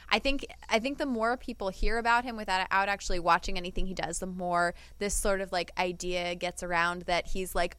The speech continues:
untouchable. We can't associate with anything that, you know, even remotely comes near him, um, which is, you know, I think they're, they're, like, missing the forest for the trees kind of thing. Like, they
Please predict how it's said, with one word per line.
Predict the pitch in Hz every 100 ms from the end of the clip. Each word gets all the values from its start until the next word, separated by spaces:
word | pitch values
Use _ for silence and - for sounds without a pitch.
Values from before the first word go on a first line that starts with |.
| 208
untouchable. | 233 226 226 202 214 196 190 185 175 - - -
We |
can't | 190 240 240
associate | 226 - 214 - 196
with | 160 190
anything | - 214 220 - 196 190
that, | 185 180 -
you | 190
know, | 180 180
even | 180 185 180
remotely | 185 190 208 185 214 208 196
comes | - 202 185 214
near | 208 202
him, | 196 196 185 180 185 - - - -
um, | 190 190 196
which | 226 -
is, | 403 330
you | - 330
know, | 262 233
I | 240
think | 247 277 - - - - -
they're, | 247 247 247 -
they're, | 233 247
like, | 254 226
missing | 220 220 262 240
the | 220
forest | 208 190 196 -
for |
the | 185
trees | 180 190 180 208
kind | - 220
of | 220
thing. | 233 233 233
Like, | 202 185
they | 185 185 185 185